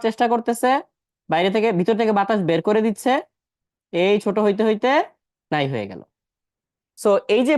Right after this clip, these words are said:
পৃষ্ঠটান, এটা কি করে? ওকে সারফেসটাকে ছোট করতে দেয়, মানে ছোট করতে চায়।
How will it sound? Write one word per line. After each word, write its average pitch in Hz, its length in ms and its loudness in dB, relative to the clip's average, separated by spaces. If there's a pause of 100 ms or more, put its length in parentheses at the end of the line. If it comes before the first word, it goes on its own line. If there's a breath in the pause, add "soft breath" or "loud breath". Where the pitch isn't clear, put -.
পৃষ্ঠটান, 254 680 0 (220)
এটা 202 200 -2
কি 233 80 0 (100)
করে? 151 180 0 (640)
ওকে - 160 0 (120)
সারফেসটাকে 226 500 -2
ছোট 202 160 -4
করতে 262 300 -2
দেয়, 113 200 -4 (240)
মানে 156 180 -2
ছোট 208 160 -4
করতে 240 260 -2
চায়। 110 280 -6